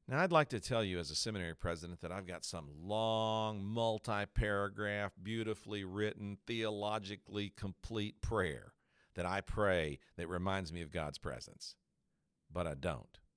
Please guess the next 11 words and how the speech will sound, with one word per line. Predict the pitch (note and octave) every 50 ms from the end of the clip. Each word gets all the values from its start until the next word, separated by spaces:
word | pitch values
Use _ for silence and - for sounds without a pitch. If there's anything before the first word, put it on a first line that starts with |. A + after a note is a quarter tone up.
| _ _ _ _ _ - - _ _ _
Instead, | - G2 G2+ - - - E3+ E3 D3 A#2 F2+ E2+ E2 E2+ - - - _
I | -
have | F#2+ A2+ G#2+ F#2+ E2+
this | - E2 -
simple, | - - - - C#3 C#3 C3+ - C3 B2+ A#2+ - C#3+ -
short | - - - - - B2 A2 G#2 G#2 F#2+ - - - _ _
prayer, | - - - F2 D#2 C#2+ C2 A#1 B1+ D2 - _
"Lord, | - E2+ F2 F#2+ G2 G2+ G2+ A2 A2 - _ _ _ _ _ _ _ _ _ _ _ _ _ _ _ _ _ _ _ _ _ _ _
here | - - G2+ E2+ E2
we | E2+ F2
go." | E2 D#2+ C#2 B1+ B1+ C2+